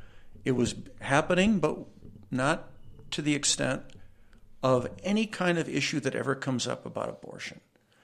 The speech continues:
That's the bishops come out quickly, sign this document, do this, and that one they stayed kinda quiet. And that's what I mean by I think we've aligned ourselves with a political structure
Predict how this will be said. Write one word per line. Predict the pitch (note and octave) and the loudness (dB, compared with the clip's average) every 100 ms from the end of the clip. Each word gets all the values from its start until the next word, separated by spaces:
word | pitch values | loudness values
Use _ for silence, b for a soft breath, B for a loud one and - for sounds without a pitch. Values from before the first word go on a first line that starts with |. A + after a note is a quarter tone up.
| b b b | b b b
That's | C3 D#3+ - | 4 4 2
the | - | 0
bishops | A2 F3 F3+ D3 | 4 4 4 2
come | E3+ D3 | 6 6
out | D#3 - | 6 2
quickly, | - F3+ F3 C3 | 0 0 2 0
sign | G2 - C3+ D#3 | 2 4 6 6
this | D#3+ D3 | 4 4
document, | D#3 C#3 C#3 B2 G2+ - | 4 4 2 -2 -2 -4
do | C3 B2+ | -2 0
this, | B2+ A2+ - B B B | 0 0 -2 B B B
and | D3+ D3 | 0 2
that | D#3 | 2
one | D#3 D#3+ | 2 0
they | D3+ | 0
stayed | - B2+ B2 - | -2 -2 -4 -6
kinda | A#2+ C3 | -6 -6
quiet. | - - G2 - - B B B | -4 -2 -2 -4 -10 B B B
And | E3+ | 8
that's | C4+ - | 8 10
what | F#3+ | 10
I | |
mean | E3+ G#3 F#3+ | 10 8 8
by | C3+ | 8
I | |
think | C3 D3 | 6 0
we've | D#3+ G3+ | 2 4
aligned | D#3 C#3+ F3+ G#3 | 4 4 4 4
ourselves | D3+ B2+ - B2+ B2+ | 4 4 4 4 2
with | B2+ B2 - | 0 -2 -2
a | B2+ B2+ B2 b b b b b - | 0 0 -4 b b b b b 0
political | - C3+ D3 G3 F#3+ D#3 C3 B2+ - - | 4 6 6 4 2 4 4 2 -4 -12
structure | - - - G#3 - - - A2+ | -4 -4 -2 -2 0 -2 -2 -6